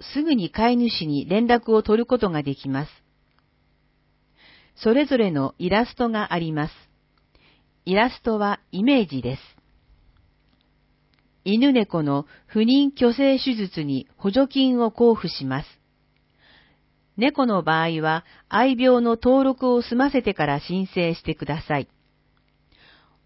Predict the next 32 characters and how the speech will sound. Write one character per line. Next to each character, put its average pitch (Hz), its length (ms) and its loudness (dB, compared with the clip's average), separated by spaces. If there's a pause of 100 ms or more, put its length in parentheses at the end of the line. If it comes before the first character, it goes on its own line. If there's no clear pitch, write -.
(120)
補 208 140 -2
助 269 200 4
金 262 280 0
額、 143 380 -6 (480)
不 233 100 2
妊 269 280 4
手 269 160 -2
術、 160 460 -8 (280)
メ 180 280 -2
ス 220 200 -4 (300)
一 185 160 -8 (140)
匹 214 420 -8
四 180 240 -2
千 180 400 -4
円、 160 220 -6 (580)
去 220 160 2
勢 277 320 2
手 254 160 -2
術、 160 420 -6 (300)
オ 175 80 -2
ス 214 320 -4 (220)
一 170 260 -8
匹 220 400 -4
三 202 240 0
千 185 300 -4
円。 165 200 -6 (920)
一 202 220 -6
世 269 80 2 (120)
帯 247 240 2
あ 226 120 -2
た 190 120 0
り 143 240 -4